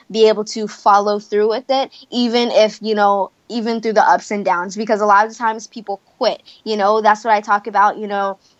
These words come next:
um, when I say, you know, it takes time, it takes patience, because a lot of times when, when it gets a little hard, people are like, "I give up, you know, I don't wanna do this anymore." Okay, but it's about, you know, being able to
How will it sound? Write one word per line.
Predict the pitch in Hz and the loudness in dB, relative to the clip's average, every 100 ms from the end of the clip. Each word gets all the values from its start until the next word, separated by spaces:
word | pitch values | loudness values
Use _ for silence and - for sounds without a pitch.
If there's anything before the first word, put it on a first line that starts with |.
| - | -6
um, | 208 208 | -4 -4
when | 208 | -4
I | 202 | -6
say, | 214 208 | -4 -6
you | 208 | -6
know, | 202 | -8
it | 196 | -8
takes | 214 - | -10 -10
time, | - 196 175 | -2 -2 -2
it | |
takes | - 196 - | -8 -8 -8
patience, | - 196 208 262 262 214 | -6 -4 -2 -2 -4 -8
because | 214 226 202 190 - - | -2 2 2 0 -8 -2
a | 196 | 2
lot | 202 | 2
of | 208 | 0
times | 247 214 214 | -2 -2 -2
when, | 208 196 | -10 -12
when | - 202 | -12 -10
it | 196 | -6
gets | 202 - | -8 -6
a | 202 | -4
little | 208 208 | 0 0
hard, | 208 233 240 | 2 0 0
people | 202 208 | -4 -2
are | 190 | -2
like, | 185 | -2
"I | 180 196 | -2 -4
give | 202 185 | -4 -6
up, | 165 - | -6 -6
you | 196 | -4
know, | |
I | 185 | -2
don't | 190 196 | -2 -6
wanna | 196 | -10
do | 190 208 | -10 -8
this | 190 185 | -10 -10
anymore." | 185 180 165 - - - | -12 -12 -16 -16 -18 -6
Okay, | 196 208 226 | -4 0 2
but | 220 | 2
it's | 220 | 2
about, | 226 214 214 202 | 2 4 4 2
you | 226 | -2
know, | 208 | -4
being | 196 185 220 | -4 -8 -8
able | 190 214 214 | -4 -4 -4
to | - 208 196 | -6 -4 -4